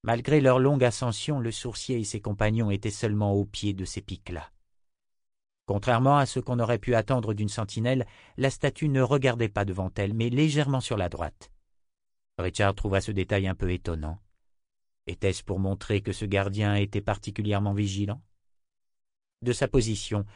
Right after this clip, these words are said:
juste devant la balise, Richard pouvait aisément suivre la direction du regard de la statue.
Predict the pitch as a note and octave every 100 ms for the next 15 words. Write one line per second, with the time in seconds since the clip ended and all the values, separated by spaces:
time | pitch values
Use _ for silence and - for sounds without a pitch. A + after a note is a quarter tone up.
0 | - B2 B2 D#3 - A#2+ A2+ A2 G#2+ G2+
1 | G#2 C3 C3+ A#2 - _ _ _ - B2+
2 | - D#3 D#3+ A#2 C3+ B2+ B2+ B2+ B2+ C3
3 | B2 - A#2+ A2 A2+ A#2 A#2 G#2+ C3 A2+
4 | A2 A2+ B2 A2+ G#2+ G2 - F#2 - F2